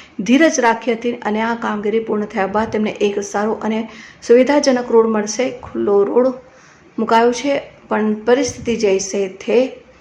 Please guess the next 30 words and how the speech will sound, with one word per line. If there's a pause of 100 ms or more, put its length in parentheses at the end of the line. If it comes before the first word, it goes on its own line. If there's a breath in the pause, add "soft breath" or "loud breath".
(320 soft breath)
લાંબા
ઇંતજાર (120)
બાદ
જ્યારે
રોડને (320)
વાહન
વ્યવહાર
માટે
ખુલ્લો
મુકાયો
ત્યારે
નાગરિકોની (600 loud breath)
આશા
પર
પાણી
ફરી
વળ્યું. (360 loud breath)
ડ્રેનેજ
લાઇન
નાખવામાં
કે (200)
ખો-, (200)
ખોદવામાં
આવેલા
ખાડાઓને
યોગ્ય
રીતે
પૂરવાને
બદલે
માત્ર